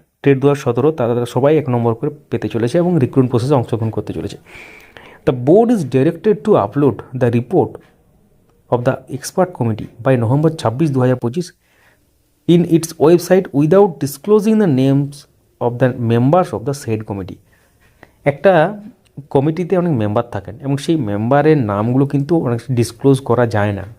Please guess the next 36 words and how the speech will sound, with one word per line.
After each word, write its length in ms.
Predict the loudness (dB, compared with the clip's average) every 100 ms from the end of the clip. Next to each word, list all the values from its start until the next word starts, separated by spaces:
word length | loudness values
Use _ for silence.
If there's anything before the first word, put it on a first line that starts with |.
| -10
ঠিক 120 | -6 -6
আছে? 100 | -8 -20 _ _
তো 40 | -4 0
সেই 100 | 2
জন্যই 200 | 2 2
ব্যাপারটা 280 | 0 -2 -2 -2
বলা 140 | -2 -2
হয়েছে। 200 | -4 -6 -12 _ _ _ _ _ _ _ _ _ 0
এবং 120 | 2 2 -4 -10
এখানে 180 | -4 0
গুরুত্বপূর্ণ 440 | 0 -2 -6 -6 -4 0
যেটা 120 | 2 2
ব্যাপার, 180 | 0 -2 0
ওয়েবসাইটে 440 | 0 2 0 2 0
আপলোড 180 | 0 0
করতে 140 | 0 2
হবে। 120 | 2 0 0
আপনা-, 260 | -2 -2 -4 -8 -6
আপনারা 200 | 0 2 2
জানেন 200 | 2 2 2
যে 60 | 0 -2 -16 -8 -2
আমরা 140 | 0 2
আগেই 160 | 0 2
বলেছিলাম 260 | 2 2 0 0
দুদিনের 300 | 0 2 2
মধ্যে 200 | 0 -2 0
টেট 120 | 0 2
দু 40 |
হাজার 120 | 0 0
সতেরো 220 | 0 2 4
এবং 80 | 2 0
বাকি 240 | -4 -4 -4 0
যে 100 | 2 2 -4 _ -4 0
অন্য 160 | 2 2 0 -10 _
টেট 140 | -2
দু 40 | 2